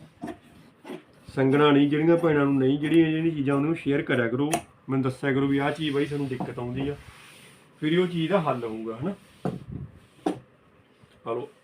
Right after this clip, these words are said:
ਸਕੇਲ ਕਿਵੇਂ ਕਰਨਾ, ਨੇੜੇ ਕਰਕੇ ਦਿਖਾ ਦਿਓ ਕੈਮਰਾ। ਇੱਥੋਂ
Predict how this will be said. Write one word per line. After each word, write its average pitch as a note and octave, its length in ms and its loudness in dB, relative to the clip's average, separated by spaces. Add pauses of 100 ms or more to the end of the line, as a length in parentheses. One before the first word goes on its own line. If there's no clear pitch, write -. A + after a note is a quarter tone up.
ਸਕੇਲ D3+ 380 0
ਕਿਵੇਂ C#3 280 2
ਕਰਨਾ, D3 400 4 (920)
ਨੇੜੇ C3+ 240 2
ਕਰਕੇ C#3 260 2
ਦਿਖਾ C#3 160 0
ਦਿਓ C3 120 -2
ਕੈਮਰਾ। C3 380 -6
ਇੱਥੋਂ D3 360 -4